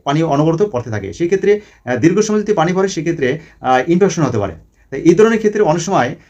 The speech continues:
আহ, যদি normally যদি স্বাভাবিকভাবে যদি পানি পড়া বন্ধ না হয়, যদি অ্যান্টিবায়োটিক ড্রপ দেওয়ার পরে যদি পানি আসা বন্ধ না হয়, সেক্ষেত্রে অবশ্যই একজন ভালো চিকিৎসকের শরণাপন্ন হতে হবে। আর চিকিৎসক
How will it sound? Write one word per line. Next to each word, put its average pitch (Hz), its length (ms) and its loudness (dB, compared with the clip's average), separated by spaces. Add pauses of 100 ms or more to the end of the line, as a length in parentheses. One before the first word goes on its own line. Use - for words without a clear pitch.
(120)
আহ, 127 200 -2
যদি 147 160 -2
normally 160 380 2
যদি 196 180 -4
স্বাভাবিকভাবে 185 500 0
যদি 185 200 -2
পানি 151 220 -2
পড়া 170 140 0
বন্ধ 135 220 -2
না 170 100 0
হয়, 156 220 0
যদি 143 200 -4
অ্যান্টিবায়োটিক 147 520 0
ড্রপ 147 260 2
দেওয়ার 185 220 0
পরে 180 180 -4
যদি 170 180 0
পানি 160 240 -2
আসা 160 320 -4 (240)
বন্ধ 143 220 2
না 180 100 2
হয়, 175 160 2 (280)
সেক্ষেত্রে 170 400 0
অবশ্যই 165 420 0
একজন 151 340 -2
ভালো 135 260 -4
চিকিৎসকের 156 400 -6
শরণাপন্ন 131 480 -4
হতে 101 140 -4
হবে। 90 180 -10 (320)
আর 135 180 2
চিকিৎসক 202 400 -4